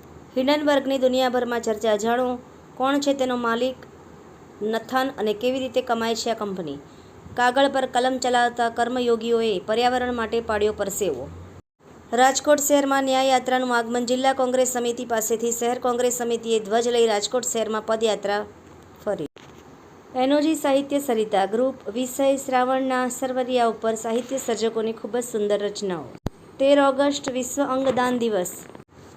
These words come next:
સરકારી સેવાઓ નાગરિકોને દ્વારેના ઉદ્દેશ સાથે મહિલા બાળ કલ્યાણ મંત્રી શ્રી ભાનુબેન બાબરિયાના અધ્યક્ષસ્થાને ગાંધીનગર ખાતે ડાક ચૌપાલ યોજાઈ. ધાનેરા બનાસકાંઠા ખાતે આજે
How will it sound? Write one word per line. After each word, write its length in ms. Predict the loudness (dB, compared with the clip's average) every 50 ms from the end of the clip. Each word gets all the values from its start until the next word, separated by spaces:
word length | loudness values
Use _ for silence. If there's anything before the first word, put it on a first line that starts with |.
| -20 -20 -20 -20 -20 -20 -20 -20 -20 -20 -20 -20 -18
સરકારી 520 | -2 2 2 2 4 4 4 4 4 4 2
સેવાઓ 380 | 4 4 6 6 6 6 4
નાગરિકોને 560 | 4 2 2 2 2 2 2 2 2 2 2 0
દ્વારેના 460 | 0 2 0 2 2 0 0 0 0
ઉદ્દેશ 380 | 0 -2 2 4 4 4 4 2
સાથે 320 | -2 -4 -4 -2 -4 -4 -4 -4 -8 -12 -18 -20 -14 -12 -4 -2
મહિલા 320 | 2 2 4 4 4 4
બાળ 280 | 4 4 4 4 2 -2 -4 -10 -18 -20 -20 -14 -10 -8 -8 -8 -10 -14 -8 -4
કલ્યાણ 380 | -2 0 2 2 2 2 0 0
મંત્રી 260 | -2 -2 -2 -4 -4
શ્રી 220 | -4 -2 -4 -2 0 0
ભાનુબેન 440 | 0 0 2 2 2 2 2 2 0
બાબરિયાના 540 | 0 0 0 0 0 0 0 0 -2 -4 -6 -4
અધ્યક્ષસ્થાને 540 | -2 0 0 0 -2 -4 -4 -2 -2 -2 0
ગાંધીનગર 420 | -2 -2 0 0 0 0 0 -2
ખાતે 260 | -2 -4 -4 -2 -2 -2
ડાક 260 | -2 -2 -4 -4 -4
ચૌપાલ 420 | -4 -2 -2 -2 -2 -2 -2 0 0 0
યોજાઈ. 340 | 0 0 -2 -2 -4 -6 -10 -14 -20 -20 -20 -20 -20 -20 -20 -20 -20 -20 -18 -4 2
ધાનેરા 400 | 2 4 6 6 4 4 4 2 2
બનાસકાંઠા 560 | 0 0 0 -2 -2 -4 -4 -4 -4 -4 -2 -2
ખાતે 260 | -2 0 0 0 0
આજે 240 | 0 2 2 2